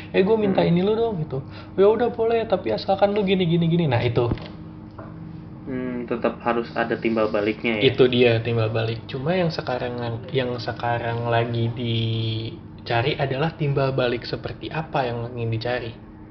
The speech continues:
Speaker 2: Oke.
Speaker 1: Itu. Jadi, apa ya, eh, kalau yang dibil-, kalau ditanya apa,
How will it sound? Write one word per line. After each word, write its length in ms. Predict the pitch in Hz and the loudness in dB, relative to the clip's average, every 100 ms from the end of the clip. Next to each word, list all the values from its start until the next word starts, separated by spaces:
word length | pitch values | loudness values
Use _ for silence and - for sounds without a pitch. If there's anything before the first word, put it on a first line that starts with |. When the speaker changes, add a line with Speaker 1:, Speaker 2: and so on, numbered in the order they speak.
| - - - - - - - - - - - - | -18 -18 -20 -20 -18 -18 -18 -16 -16 -16 -18 -14
Speaker 2:
Oke. 480 | 120 113 117 110 110 - - - - | -12 -6 -2 -2 -4 -12 -18 -16 -8
Speaker 1:
Itu. 400 | 113 123 110 - - - - - - - - - - - | 0 4 4 2 -10 -18 -18 -16 -16 -18 -18 -18 -6 0
Jadi, 400 | 127 160 - - 147 | 2 2 -2 -6 -10
apa 180 | - 127 | 2 4
ya, 140 | 110 113 - - - - | 4 -2 -10 -16 -16 -6
eh, 640 | 143 143 139 139 139 135 135 - | -2 0 0 0 0 0 -2 0
kalau 320 | 147 139 139 135 | 6 6 6 4
yang 240 | 135 131 | 2 0
dibil-, 320 | 131 127 123 - | -2 0 -2 -2
kalau 240 | 135 131 | -2 -2
ditanya 560 | 131 127 123 123 127 123 | -2 -2 -4 -4 -4 -6
apa, 160 | 123 | -6